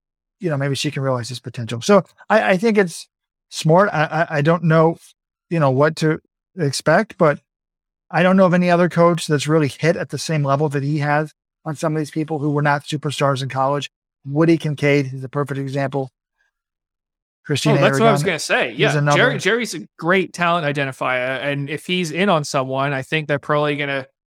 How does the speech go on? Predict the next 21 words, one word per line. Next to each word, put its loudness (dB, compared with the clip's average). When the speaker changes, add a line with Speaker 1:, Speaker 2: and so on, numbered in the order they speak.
Speaker 2:
like, -2
Vanessa -2
Fraser 0
didn't -6
win -2
an -2
N -4
C -8
double -2
A -2
title. -2
She -2
ended -2
up -2
running -2
really -2
fast -2
when -14
she -10
was -10
healthy, -4